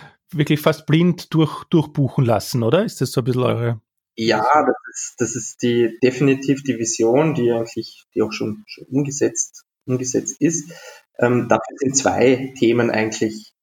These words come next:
Speaker 2: Voraussetzung. Das eine ist natürlich, dass es richtig ausgelesen wird, dass Sachkonten, Kostenstellen richtig vorhergesagt werden,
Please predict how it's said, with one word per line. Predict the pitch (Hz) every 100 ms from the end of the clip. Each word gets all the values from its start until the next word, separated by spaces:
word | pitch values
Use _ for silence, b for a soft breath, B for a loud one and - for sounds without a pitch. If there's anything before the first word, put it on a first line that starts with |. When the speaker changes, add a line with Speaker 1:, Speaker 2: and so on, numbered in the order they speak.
| _ _ _ _ -
Speaker 2:
Voraussetzung. | 117 104 104 - 107 - 110 104
Das | 110 -
eine | 110 135
ist | 131
natürlich, | 120 127 110
dass | 107
es | - 123
richtig | 113 -
ausgelesen | - 113 - 117 120 123 135
wird, | - - _ _ _ -
dass | 220 - - _ _ -
Sachkonten, | 90 - - 131 135 135 123 123
Kostenstellen | - 110 - 127 - 113
richtig | 110 110 107 -
vorhergesagt | 104 95 110 - 120 -
werden, | 123 120 139 -